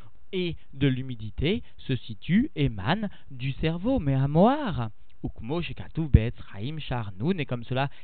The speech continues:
est écrit dans le Etz Chaim à la porte cinquante, shei bechinat chorma, ce niveau d'humilité de Maïm,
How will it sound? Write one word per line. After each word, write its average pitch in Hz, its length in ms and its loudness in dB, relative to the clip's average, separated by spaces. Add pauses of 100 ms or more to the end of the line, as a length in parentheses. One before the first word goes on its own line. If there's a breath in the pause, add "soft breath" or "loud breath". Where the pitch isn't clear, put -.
est 127 160 -4
écrit - 300 -6
dans 139 100 0
le 127 100 2
Etz 123 220 0
Chaim 139 260 0
à 123 60 2
la 113 100 0
porte 127 320 -2
cinquante, 151 560 0 (220 loud breath)
shei 135 300 -6
bechinat 127 520 -2 (240)
chorma, 139 500 2 (440 loud breath)
ce 160 60 6
niveau 156 440 2
d'humilité 151 720 -2
de 139 100 0
Maïm, 147 580 2